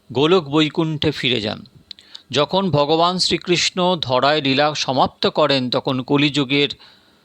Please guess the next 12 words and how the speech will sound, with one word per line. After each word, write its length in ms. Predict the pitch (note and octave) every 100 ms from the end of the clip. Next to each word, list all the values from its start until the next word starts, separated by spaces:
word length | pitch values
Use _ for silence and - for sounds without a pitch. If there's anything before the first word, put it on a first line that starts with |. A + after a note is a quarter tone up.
| _ _ _ _ _ _ _
বারো 320 | A2+ A#2+ D#3 F3
হাজার 360 | E3+ E3+ E3
বছর 320 | C#3+ C#3+ E3
সমাপ-, 540 | C#3+ - C#3 C#3 B2+ -
এ, 120 | C#3
বারোশো 640 | G#2 B2 C#3+ F3+ - A#3
বছর 420 | A3 C#3+ B2+ - B2+
সমাপ্ত 540 | - C3 B2 - -
হয়েছিল 640 | A2+ A#2+ A#2 - D#3+ G3 G#3+ - - -
ও 100 | C3+
কলির 520 | B2+ - C#3+ D3 G3+ G3+
প্রভাব 400 | D#3+ C3+ C3+